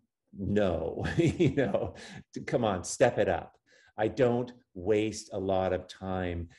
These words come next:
as much as time. I would paint on things for weeks, years ago, that,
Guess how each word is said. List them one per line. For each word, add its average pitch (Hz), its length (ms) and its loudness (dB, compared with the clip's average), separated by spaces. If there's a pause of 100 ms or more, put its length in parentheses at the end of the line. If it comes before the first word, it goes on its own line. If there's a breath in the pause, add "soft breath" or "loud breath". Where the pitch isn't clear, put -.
as 110 180 2
much 123 420 0
as 107 160 -6
time. 90 500 -4
I 98 120 2
would 104 260 -2
paint 135 300 -2
on 104 180 -4
things 104 340 -4 (300 loud breath)
for 139 160 2
weeks, 131 840 -4 (360 soft breath)
years 131 380 2
ago, 90 420 2
that, 90 220 2